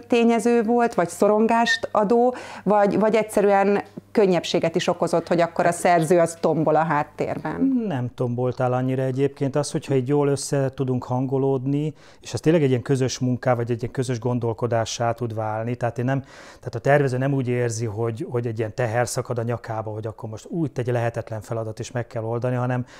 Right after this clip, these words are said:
Speaker 2: tulajdonképpen az, ezt te is láttad, hogy ez egy ilyen tök élményszerű folyamat is tud lenni, és ez, és ez jó. Szóval szerintem ez így az együtt dolgozásnak egy nagyon jó formája, vagy egy nagyon, tehát hogy így nem, nem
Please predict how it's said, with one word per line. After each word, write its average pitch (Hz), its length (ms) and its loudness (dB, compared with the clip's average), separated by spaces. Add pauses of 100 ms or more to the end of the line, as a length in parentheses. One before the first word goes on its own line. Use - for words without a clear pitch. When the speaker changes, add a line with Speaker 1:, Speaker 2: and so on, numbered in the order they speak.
(160)
Speaker 2:
tulajdonképpen 123 420 -2
az, 120 60 0
ezt 117 140 -4
te 147 60 2
is 135 180 0
láttad, 120 440 0
hogy 120 140 -4
ez 113 100 -4
egy 120 80 -2
ilyen 120 120 -2
tök 131 180 -4
élményszerű 110 800 -4 (1120)
folyamat 117 680 -2
is 170 220 -6
tud 120 200 -4
lenni, 110 340 -4
és 110 300 -8
ez, 117 300 -4
és 143 200 -8
ez 120 160 -2
jó. 110 260 -2
Szóval 113 300 -6
szerintem 123 500 -2
ez 123 120 -2
így 120 160 -4
az 110 100 -4
együtt 120 500 -2
dolgozásnak 120 1000 -2 (280)
egy 117 80 -10
nagyon 120 220 2
jó 117 120 0
formája, 107 680 -4
vagy 107 200 -8
egy 107 120 -6
nagyon, 107 460 -6 (420)
tehát - 160 -2
hogy 127 120 0
így 123 80 -2
nem, 131 200 2
nem 127 640 -4